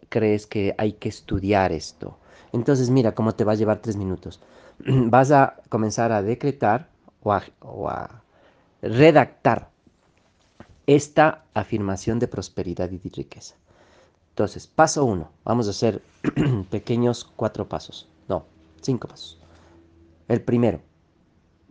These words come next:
vas a escribir tu objetivo de, de riqueza, tu objetivo que, por ejemplo, "Me gustaría tener, eh, tantos ingresos en mi vida", ¿cierto? Al, al próximo año. Escríbelo.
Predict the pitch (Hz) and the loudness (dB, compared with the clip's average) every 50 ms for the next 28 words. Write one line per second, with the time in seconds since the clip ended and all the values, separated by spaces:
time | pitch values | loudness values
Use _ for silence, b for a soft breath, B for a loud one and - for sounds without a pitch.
0 | _ _ _ _ _ _ _ _ _ _ _ _ _ _ _ _ - 117 110 127 | _ _ _ _ _ _ _ _ _ _ _ _ _ _ _ _ -6 -2 0 0
1 | 135 135 127 - - - 107 107 104 135 180 180 - - _ _ _ _ _ _ | 2 0 -2 -4 -4 -4 -2 -2 0 0 -2 -2 -4 -10 _ _ _ _ _ _
2 | _ - 110 110 104 - - 104 95 - 113 98 - _ _ _ _ _ _ _ | _ -4 -2 -2 -2 -2 -4 -8 -6 -6 -6 -8 -8 _ _ _ _ _ _ _
3 | _ _ - 98 92 98 95 90 87 82 90 87 87 - 82 - - 107 95 - | _ _ -10 -6 -4 -2 -2 -2 -2 -2 -4 -4 -6 -8 -12 -12 -10 -10 -10 -8
4 | - 82 - - 87 - - - - - 104 101 95 92 - - b b b b | -12 -14 -12 -12 -12 -10 -10 -12 -10 -8 -8 -8 -8 -8 -12 -14 b b b b
5 | b b b b b b b b _ _ - - - 87 87 82 85 82 85 - | b b b b b b b b _ _ -14 -8 -6 -4 -4 -4 -4 -6 -6 -8
6 | _ _ _ - 87 - - 104 92 92 92 90 92 95 92 90 95 - - 98 | _ _ _ -18 -18 -12 -10 -10 -6 -4 -4 -4 -4 -4 -4 -4 -6 -6 -4 -4
7 | 98 104 117 127 135 131 131 - - 101 98 101 104 110 120 131 139 139 127 117 | -2 0 2 2 4 4 2 2 0 -2 0 0 0 2 4 4 4 2 0 -2
8 | b b b b b _ _ _ _ - - - 95 90 87 85 80 80 78 67 | b b b b b _ _ _ _ -16 -14 -12 -10 -10 -8 -8 -8 -8 -8 -8
9 | 62 55 60 - - - 107 107 113 110 127 110 101 101 95 92 92 98 92 - | -8 -10 -10 -12 -10 -6 -4 -2 -2 -2 -2 -4 -2 -4 -4 -2 -4 -4 -4 -6
10 | 95 90 90 85 80 73 69 69 - _ _ _ _ _ _ _ - - 139 165 | -10 -10 -8 -8 -10 -10 -12 -16 -20 _ _ _ _ _ _ _ -4 -2 -2 -2
11 | - - - _ _ _ _ _ _ _ - - 87 87 85 82 - - 92 85 | -4 -10 -20 _ _ _ _ _ _ _ -12 -8 -6 -6 -6 -6 -6 -6 -6 -6
12 | - 98 95 - - 87 73 - - _ _ _ _ _ _ _ - 98 92 - | -6 -8 -8 -6 -8 -8 -8 -10 -12 _ _ _ _ _ _ _ -12 -10 -10 -8
13 | - - 95 - - - | -8 -6 -6 -8 -8 -12